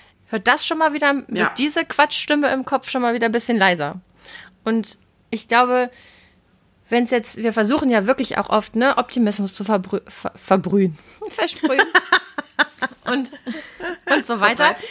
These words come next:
Speaker 1: Aber ich
Speaker 2: Verbrühen.
Speaker 1: glaube, wenn es das nur wäre, das, damit könnte ich auch nichts anfangen. Ich bin froh, dass es auch Raum für, "Wollen mich eigentlich alle verarschen?" gibt.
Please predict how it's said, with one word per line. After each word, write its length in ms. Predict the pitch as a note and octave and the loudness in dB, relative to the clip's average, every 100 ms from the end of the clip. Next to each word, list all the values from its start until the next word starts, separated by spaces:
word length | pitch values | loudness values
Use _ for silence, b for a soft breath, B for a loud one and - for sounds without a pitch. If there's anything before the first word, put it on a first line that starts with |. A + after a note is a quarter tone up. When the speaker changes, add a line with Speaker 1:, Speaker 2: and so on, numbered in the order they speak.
| B B B B - | B B B B 0
Speaker 1:
Aber 120 | B3 | 2
ich 60 | C4 | 2
Speaker 2:
Verbrühen. 60 | B3+ | 2
Speaker 1:
glaube, 320 | A#3 C#4+ C#4 | 2 2 0
wenn 140 | C#4+ | -2
es 160 | D4 - | -4 -4
das 200 | B3 - | -6 -4
nur 360 | B3+ E4 G4 C4 | -2 2 2 2
wäre, 480 | A#3+ A#3+ C4 D#4 - _ _ _ _ _ _ - | -2 0 0 -2 -6 _ _ _ _ _ _ -4
das, 300 | B3+ - - | -4 -4 -8
damit 440 | A3+ C4 C4+ - - | 0 0 0 -8 -6
könnte 280 | C4+ C4 | -4 -4
ich 140 | C#4 - | -2 0
auch 100 | A3+ | 0
nichts 240 | A3+ G3+ | -2 -6
anfangen. 480 | - F#3 - - F#3+ - _ _ - | -10 -10 -10 -12 -12 -18 _ _ -10
Ich 200 | A3 - | -8 -4
bin 120 | B3 | -6
froh, 400 | - B3 D4+ D#4+ | -4 0 0 0
dass 200 | B3 A3+ | -2 -4
es 160 | A#3 - | -4 0
auch 240 | C4 C4 | 0 2
Raum 320 | A3 B3 C4+ | 2 4 2
für, 560 | B3 - A#3+ A#3 A#3+ A#3 b b b b b F#3+ | -4 -4 0 2 2 -2 b b b b b -2
"Wollen 280 | G#3+ C4+ | 2 4
mich 220 | D4 C4+ - | 2 0 -2
eigentlich 360 | G#3 G#3+ - | -2 -4 -2
alle 160 | A#3 A#3+ | 0 0
verarschen?" 440 | - F3+ E3 - | -2 -2 -2 -6
gibt. 280 | E3+ D3+ - | -12 -12 -18